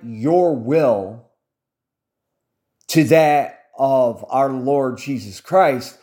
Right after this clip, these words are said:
you're uniting your will with him. So just like when you do that, even if you're not called to a religious vocation,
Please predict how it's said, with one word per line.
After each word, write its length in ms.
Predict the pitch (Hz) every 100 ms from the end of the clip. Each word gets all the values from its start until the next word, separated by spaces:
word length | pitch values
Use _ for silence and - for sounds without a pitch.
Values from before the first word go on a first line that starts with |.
| _ _
you're 400 | - 131 196 202
uniting 720 | 170 165 156 160 156 139 117
your 220 | 117 156 151
will 260 | 143 131
with 260 | 110 104 -
him. 500 | 202 165 110 90 90 _ _ _ _ _ _ _ _ _ _ _ _
So 220 | - 247
just 420 | - 240 247 - 185
like 500 | 185 165 147 - - _ _ _ _ _ _ _ -
when 320 | 151 180 147
you 200 | 190 165
do 360 | 120 196 214
that, 480 | 160 156 113 113 135
even 300 | 185 196 175
if 180 | 160 156
you're 140 | 170
not 320 | 156 151 131 -
called 340 | 165 147 123
to 60 | 123
a 60 |
religious 760 | 113 110 117 131 160 - 123 -
vocation, 840 | 117 104 208 233 - 139 101